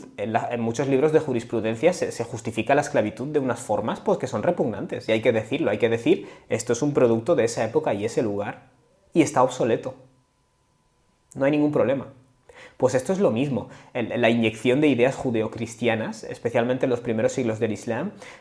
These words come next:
hace que ahora te vayas incluso a países del mundo musulmán, donde la gente, a, a veces en, en aldeas y eso, no sabe leer ni escribir. No, naturalmente no han leído la Biblia, ni han leído un libro de tafsir.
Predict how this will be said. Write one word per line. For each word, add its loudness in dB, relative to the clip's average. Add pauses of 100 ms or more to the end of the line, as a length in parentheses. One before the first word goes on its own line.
hace 4
que 4
ahora 4
te 2
vayas 2
incluso -2
a -2
países -4
del -4
mundo -2
musulmán, -4
donde 0
la 4
gente, 0
a, 0
a 0
veces 2
en, -6
en -2
aldeas 2
y 2
eso, -2
no -2
sabe 2
leer 4
ni 0
escribir. -6 (560)
No, -4
naturalmente 2
no 0
han 2
leído 2
la -2
Biblia, -6
ni 0
han 2
leído 2
un -2
libro -2
de -6
tafsir. -12